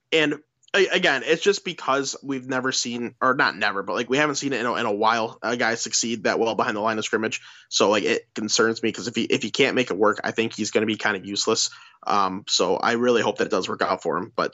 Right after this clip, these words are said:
late day two, early day three, a team that's willing to let him do those types of things, give him the patience to kinda figure that out,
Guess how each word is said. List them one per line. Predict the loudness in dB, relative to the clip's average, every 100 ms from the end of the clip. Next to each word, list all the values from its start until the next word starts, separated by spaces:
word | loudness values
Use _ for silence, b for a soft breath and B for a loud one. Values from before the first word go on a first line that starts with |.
| 0
late | 4 4
day | 4 4
two, | 4 4
early | 4 2
day | 0
three, | 0 0 0 0 -2
a | -4
team | -2 0 0 0 0
that's | 0 2
willing | 4 4 2
to | 0 0 b b b -4
let | 0 0 0
him | -4 -4 -4
do | 0
those | 4 4
types | 2 0
of | 0
things, | 0 2
give | 2 2
him | 0
the |
patience | 0 -2 -2 -4
to | -4
kinda | -4 -2
figure | 2 2
that | 4
out, | 4 2 0